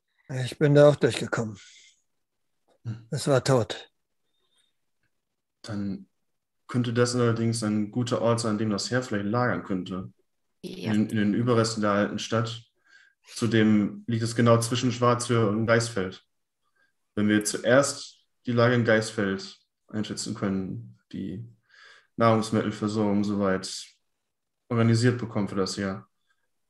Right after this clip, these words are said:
Speaker 2: könnten wir schon einen Boten schicken, dass die erste, naja, dass die ersten Truppen marschieren könnten nach Balderweid, dort lagern und wir in der Zwischenzeit machen wir uns auf den Weg nach Schwarzhöhe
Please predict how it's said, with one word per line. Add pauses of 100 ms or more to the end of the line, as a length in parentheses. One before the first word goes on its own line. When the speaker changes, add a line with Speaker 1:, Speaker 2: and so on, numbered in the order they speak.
Speaker 2:
könnten
wir
schon
einen
Boten
schicken,
dass
die
erste, (220)
naja,
dass
die
ersten
Truppen
marschieren
könnten (180)
nach
Balderweid, (300)
dort
lagern
und
wir
in
der
Zwischenzeit (1040)
machen
wir
uns
auf
den
Weg
nach
Schwarzhöhe